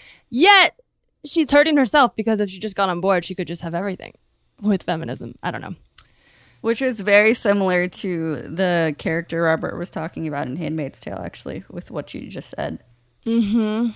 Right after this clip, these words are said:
Speaker 1: Well, what, even what Robert said about the bipartisanship of E R A
Speaker 2: Mm-hmm.
Speaker 1: reminds me so much of coronavirus. Like, when it came out, it's like, "This is not a partisan issue. We're all just gonna handle this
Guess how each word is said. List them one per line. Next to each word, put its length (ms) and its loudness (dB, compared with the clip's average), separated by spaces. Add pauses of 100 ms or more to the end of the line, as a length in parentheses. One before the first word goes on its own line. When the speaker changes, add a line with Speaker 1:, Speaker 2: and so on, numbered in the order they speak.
(760)
Speaker 1:
Well, 120 2
what, 180 8
even 220 4
what 120 6
Robert 300 6
said 140 4
about 240 4
the 80 0
bipartisanship 840 2
of 260 -4
E 100 0
R 160 4
A 360 4 (580)
Speaker 2:
Mm-hmm. 120 -4
Speaker 1:
reminds 380 4
me 80 2
so 280 0
much 180 2
of 100 -2
coronavirus. 640 2
Like, 160 0
when 100 2
it 160 -2
came 240 0
out, 300 4
it's 160 -4
like, 240 2
"This 240 -6
is 140 -2
not 180 2
a 240 0
partisan 400 2
issue. 380 4
We're 120 4
all 160 6
just 220 -4
gonna 260 0
handle 360 4
this 300 2